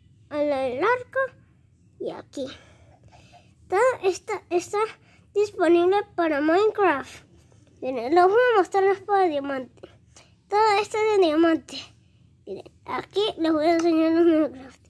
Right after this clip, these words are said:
Estas todas las cosas se pueden hacer más en, en la mesa de trabajo. Yo se las voy a enseñar.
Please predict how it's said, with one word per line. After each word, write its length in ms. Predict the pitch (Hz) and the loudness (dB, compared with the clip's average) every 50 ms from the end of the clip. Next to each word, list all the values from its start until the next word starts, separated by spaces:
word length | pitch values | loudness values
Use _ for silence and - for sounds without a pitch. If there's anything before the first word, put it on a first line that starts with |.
| _ _ _ _ _ _ _ _ _ _ _ _ _ | _ _ _ _ _ _ _ _ _ _ _ _ _
Estas 440 | - 339 440 453 440 - - 480 466 | -2 0 0 0 0 -2 -4 -4 -2
todas 300 | - 480 466 480 453 415 | 0 0 2 2 2 2
las 60 | 381 392 | 0 0
cosas 320 | - 453 440 440 466 427 | -2 -2 0 0 -2 0
se 120 | 440 427 392 | 2 0 2
pueden 260 | 370 392 403 415 403 | 2 2 2 4 2
hacer 200 | 392 392 403 381 | 2 2 4 4
más 180 | 381 392 403 392 - _ _ _ _ _ _ _ - | 4 4 2 0 -4 _ _ _ _ _ _ _ -2
en, 300 | 349 370 392 381 370 - _ | 0 2 2 0 -2 -6 _
en 140 | - 311 349 | -2 0 2
la 80 | 359 349 | 4 4
mesa 220 | 349 381 381 - | 4 2 2 0
de 60 | 415 - | -6 -4
trabajo. 420 | 370 349 370 392 415 403 370 349 320 - - _ _ _ _ _ _ _ _ | -2 0 2 2 2 2 2 0 -2 -2 -12 _ _ _ _ _ _ _ _
Yo 60 | 370 | -6
se 200 | 403 480 523 466 | -2 0 0 2
las 100 | 415 381 | 2 4
voy 160 | 381 403 415 | 4 4 4
a 80 | 427 453 | 2 0
enseñar. 540 | 480 466 427 392 370 370 359 359 359 330 | 0 2 2 2 4 4 4 4 2 2